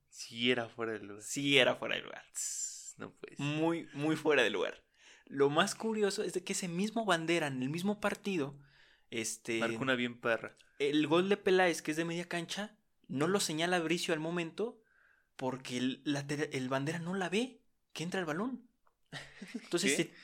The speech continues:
Speaker 2: sí, así, se tiene que esperar que el portero saque el balón de adentro y lo manda al centro de la cancha para que el Bandera marque que, el gol,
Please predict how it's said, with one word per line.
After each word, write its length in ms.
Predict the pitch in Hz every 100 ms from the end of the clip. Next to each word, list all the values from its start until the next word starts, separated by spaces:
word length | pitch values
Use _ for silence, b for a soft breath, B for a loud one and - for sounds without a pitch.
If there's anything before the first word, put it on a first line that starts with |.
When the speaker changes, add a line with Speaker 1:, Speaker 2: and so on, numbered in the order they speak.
| -
Speaker 2:
sí, 300 | - 220 285
así, 340 | - - 277 -
se 120 | -
tiene 180 | 143 226
que 60 | 247
esperar 340 | - 147 170
que 100 | -
el 80 | 196
portero 400 | - 123 - 175
saque 280 | 185 202 -
el 100 | 220
balón 320 | 143 127 165
de 60 | 196
adentro 540 | 190 185 160 160 - b b
y 80 | 131
lo 140 | 123
manda 240 | 123 147 180
al 60 |
centro 220 | 185 190 190
de 40 |
la 100 | 165
cancha 340 | 160 - 220
para 200 | 220 131
que 80 | 127
el 80 | 127
Bandera 260 | 120 127 170
marque 540 | 151 156 - 180 160
que, 140 | - 123
el 360 | 120 127 - 123
gol, 240 | 202 262